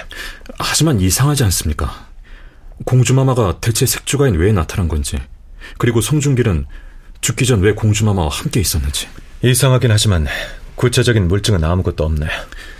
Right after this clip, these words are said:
Speaker 1: 제가 임명서 일부를 필사해왔습니다.
Speaker 2: 어디, 읽어보게.
Speaker 1: 예. 보명 공주는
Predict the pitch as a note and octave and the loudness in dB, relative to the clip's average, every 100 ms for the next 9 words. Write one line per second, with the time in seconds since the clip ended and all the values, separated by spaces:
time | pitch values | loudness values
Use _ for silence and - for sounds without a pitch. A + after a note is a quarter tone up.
0 | - - - G#2 F#2+ - - - - - | -14 -8 -2 0 0 -2 -12 -20 -20 -20
1 | - - - - - - B2+ C#3+ C#3+ C3+ | -20 -12 -8 -8 -6 2 4 4 4 4
2 | A2 A#2+ G2 - - - - - - D#3+ | 4 4 2 0 -8 -12 -14 -8 -4 0
3 | B2 F2 - - - - - - - - | 2 2 0 -4 -8 -10 -12 -12 -14 -18
4 | - - - - C3 E2+ C#2 - - - | -18 -20 -12 -4 -2 0 -4 -10 -16 -18
5 | - A#2+ A2+ E2+ D#2 - - - - G#2+ | -2 2 2 2 -2 -6 -10 -16 -6 -4
6 | - - - - - - - - - - | -4 -8 -10 -8 -10 -10 -10 -10 -10 -10
7 | - - - - - - - - - - | -10 -8 -8 -8 -12 -12 -8 -6 -6 -8
8 | - - - - - - - - - - | -12 -16 -16 -16 -12 -12 -14 -16 -16 -14
9 | - - - - - - - - - A#2+ | -14 -14 -14 -14 -16 -18 -20 -6 0 4
10 | B2+ A2 G#2+ G#2+ G#2 D#2+ | 4 4 4 4 2 2